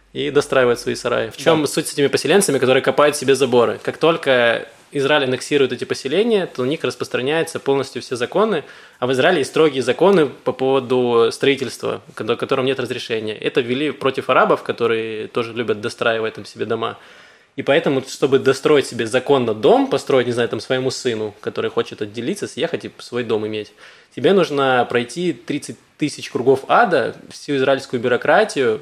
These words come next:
Speaker 1: и чтобы получить это разрешение, которое получить практически нереально. И, собственно, поселенцы боятся, что как только произойдет аннексия, тем более аннексия не полная, как изначально говорили,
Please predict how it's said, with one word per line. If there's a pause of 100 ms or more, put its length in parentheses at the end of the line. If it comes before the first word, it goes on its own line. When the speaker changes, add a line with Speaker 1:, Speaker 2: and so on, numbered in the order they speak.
(100)
Speaker 1:
и
чтобы
получить
это
разрешение,
которое
получить
практически
нереально. (340)
И,
собственно,
поселенцы
боятся,
что
как
только
произойдет
аннексия,
тем
более
аннексия
не
полная,
как
изначально
говорили,